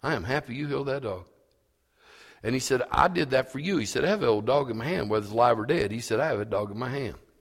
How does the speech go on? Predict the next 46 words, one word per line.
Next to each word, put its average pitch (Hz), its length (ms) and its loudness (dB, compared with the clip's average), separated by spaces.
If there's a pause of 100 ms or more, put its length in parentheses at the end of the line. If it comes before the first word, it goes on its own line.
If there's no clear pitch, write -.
(640)
He 135 100 -4
said, 127 240 -2
"I 180 160 -2
did 143 220 -2
that 127 120 2
for 165 140 -10
you. 214 160 0
I 156 40 2
didn't 196 180 0
do 127 100 -2
that 101 160 2
for 101 100 -4
that 92 140 -2
dog." 113 260 -2 (1400)
He 131 80 -10
said, 196 160 0
"I 208 60 4
did 113 160 -4
that 117 120 0
for - 80 -14
you." 160 300 -6
I - 80 -8
said, 113 160 -8
"Thank 160 260 -8
you, 107 80 -8
Lord. 101 220 -4
I'm 123 160 -4
happy." 123 400 -8 (880)
Now 135 100 4
listen 196 180 2
to 165 60 -6
what 156 80 -4
the - 60 -8
Lord 131 200 0
says 120 260 -6
to - 40 -12
me. 87 160 -10 (260)
He 143 120 -8
said, - 260 2 (160)
"Would 123 240 -4
you 107 80 -2
do 120 320 0
that 151 240 0
for 123 180 -2
a 110 40 0
man?" 92 440 -4